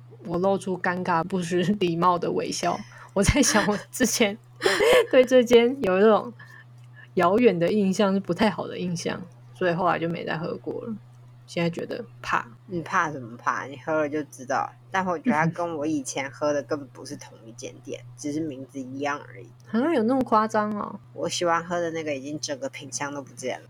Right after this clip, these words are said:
Speaker 1: 你以前都喝什么？
Speaker 2: 冰淇淋红茶，而且我还记得他们家标榜用明治的冰淇淋。
Speaker 1: 嗯，你这是时代的眼泪吗？<laughs> 时代的眼泪？
Speaker 2: <laughs> 应该不算吧，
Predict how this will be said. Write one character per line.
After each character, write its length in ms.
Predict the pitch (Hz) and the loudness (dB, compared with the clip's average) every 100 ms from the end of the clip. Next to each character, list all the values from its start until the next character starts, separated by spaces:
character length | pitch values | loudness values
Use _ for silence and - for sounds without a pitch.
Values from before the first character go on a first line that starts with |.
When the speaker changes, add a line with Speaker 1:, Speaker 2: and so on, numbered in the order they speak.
| - | -6
Speaker 1:
你 200 | 190 175 | -2 -2
以 40 | |
前 200 | 170 170 | -2 -4
都 120 | - | -4
喝 180 | 170 165 | -4 -4
什 140 | 170 - | -6 -10
么？ 160 | 226 - - | -12 -16 -18
Speaker 2:
冰 160 | - 185 | -8 -6
淇 140 | 185 | -4
淋 180 | 156 147 | -6 -6
红 240 | 147 143 143 | -8 -12 -10
茶， 460 | - - 123 139 - _ | -6 -6 -6 -8 -10 _
而 80 | 165 | -4
且 140 | 175 | 0
我 140 | 170 160 | 2 4
还 140 | 151 | 2
记 180 | 147 175 | 0 -4
得 140 | 156 | -2
他 120 | 147 151 | -2 -4
们 120 | 147 | -4
家 160 | 151 | -2
标 260 | 147 160 147 | -2 0 0
榜 160 | 143 123 | -2 -8
用 200 | 143 143 | -10 -8
明 280 | 135 127 127 | -8 -10 -12
治 180 | 151 139 | -8 -6
的 120 | 123 | -6
冰 200 | 135 131 | -8 -12
淇 180 | - - | -14 -14
淋。 160 | 76 - - - - | -20 -20 -20 -20 -8
Speaker 1:
嗯， 300 | 175 170 170 | -4 -2 -2
你 100 | 170 | -2
这 160 | 170 190 | 0 2
是 260 | 202 202 208 - | 2 0 -2 -8
时 260 | - 160 165 | -4 -2 2
代 180 | 185 | 2
的 100 | 175 | 2
眼 240 | - - - | -4 -8 -6
泪 180 | - - | -4 -4
吗？ 220 | - - - - - - - | -6 -8 0 2 2 0 -2
<laughs> 480 | - - - _ _ | -10 -18 -20 _ _
时 320 | - - 208 | -20 -10 -6
代 200 | 208 254 | -4 -2
的 100 | 208 | -2
眼 280 | 202 202 190 | -4 -4 -4
泪？ 260 | 214 226 226 _ - - 185 | -4 -4 -6 _ -10 0 0
Speaker 2:
<laughs> 480 | - 349 277 170 | 0 -2 -2 -4
应 60 | 165 | -2
该 120 | 170 | -2
不 160 | 165 139 | -2 -6
算 280 | - 147 69 | -6 -6 -6
吧， 180 | 71 | -14